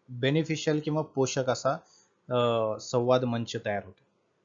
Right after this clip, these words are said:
बरोबर? त्यामुळे कम्युनिकेशन एक चांगल्या प्रकारे होतं, इफेक्टिव्ह पद्धतीने होतं. आलं लक्षात? So त्यामुळे ऑप्शन डी हा करेक्ट आहे.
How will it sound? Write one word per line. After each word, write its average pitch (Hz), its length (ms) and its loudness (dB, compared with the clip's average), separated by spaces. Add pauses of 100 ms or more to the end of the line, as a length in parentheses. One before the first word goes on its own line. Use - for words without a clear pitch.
(680)
बरोबर? 170 240 6 (420)
त्यामुळे 131 280 4
कम्युनिकेशन 180 680 0
एक 175 120 -6
चांगल्या 123 360 -2
प्रकारे 117 360 -8
होतं, 110 180 -14
इफेक्टिव्ह 117 560 -14
पद्धतीने 98 360 -16
होतं. - 260 -20 (720)
आलं 147 120 8
लक्षात? 190 300 4 (400)
So 123 100 -6
त्यामुळे 135 300 4
ऑप्शन 131 360 2
डी 123 200 -2
हा 113 180 -2 (340)
करेक्ट - 300 -8
आहे. - 180 -20